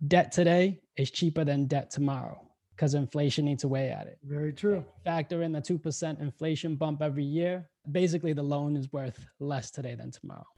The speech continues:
Speaker 2: That's right. Good for you. Look at you. You got it all figured out.
Speaker 1: Nah, <laughs> I learned this through a lot of people that helped me along my way, man. I wouldn't be anywhere without them.
Speaker 2: And I, and I say the exact same thing as you say. I, I really wish I would have invested and held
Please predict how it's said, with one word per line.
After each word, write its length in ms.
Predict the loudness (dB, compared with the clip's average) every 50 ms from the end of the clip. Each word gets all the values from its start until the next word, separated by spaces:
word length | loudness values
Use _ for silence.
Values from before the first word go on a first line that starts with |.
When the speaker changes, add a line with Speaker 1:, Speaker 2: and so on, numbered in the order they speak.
| _
Speaker 2:
That's 260 | -8 -8 -8 -8 -8
right. 320 | -8 -8 -8 -8 -10 -8 -4
Good 180 | -2 -2 -2
for 140 | -2 -2 0
you. 220 | 2 2 4 4 4
Look 180 | 4 4 2
at 180 | -2 -4 -2 0
you. 220 | 0 0 0 -2 -8 -12 -8
You 100 | -2 0
got 120 | 2 4
it 60 | 6 6
all 100 | 6 4
figured 380 | 4 0 0 2 4 8 8
out. 440 | 10 10 10 8 6 4 0 -8 -14 -18 -18 -12 -8
Speaker 1:
Nah, 340 | -6 -4 -2 2 4 4 4 4 2 -4 -14 -16 -18 -20 -18 -18
<laughs> 420 | -16 -16 -16 -16 -16 -16 -8 -2
I 120 | 4 6
learned 400 | 8 10 12 12 12 10 10 10
this 240 | 10 12 12 10 10
through 220 | 8 8 10 10 12
a 40 |
lot 200 | 12 12 10 10
of 80 | 8 8
people 300 | 6 6 6 6 6 4
that 180 | 4 2 2 2
helped 280 | 2 2 2 2 0 0
me 80 | 0
along 320 | 2 2 0 -2 -4 -6 -8
my 120 | -10 -10
way, 260 | -10 -10 -10 -10 -10
man. 200 | -10 -10 -8 -8
I 80 | -6 -6
wouldn't 280 | -6 -6 -6 -8 -10
be 140 | -10 -8 -8
anywhere 380 | -8 -8 -8 -8 -8 -10 -10 -10
without 260 | -10 -12 -12 -14 -14
them. 180 | -16 -16 -14 -4
Speaker 2:
And 160 | 2 6 8 10
I, 100 | 10 10
and 140 | 10 12
I 120 | 12 12 10
say 200 | 10 8 8 8
the 60 | 8
exact 380 | 8 6 6 6 8 8 6 4
same 200 | 2 0 0 2
thing 200 | 2 0 0 0
as 120 | 0 -2
you 120 | -4 -4 -6
say. 200 | -6 -6 -4 -4
I, 360 | -4 -4 -6 -8 -4 -2 0
I 20 | 0
really 380 | 0 2 4 4 6 6 4
wish 300 | 6 6 4 4 4 2
I 80 | 0 -2
would 120 | -2 -2
have 120 | -4 -4 -6
invested 840 | -6 -6 -4 0 2 2 2 2 0 2 4 6 6 6 4 0 -4
and 180 | -4 -2 -2
held 580 | -2 -4 -2 0 2 2 2 2 0 -2 -6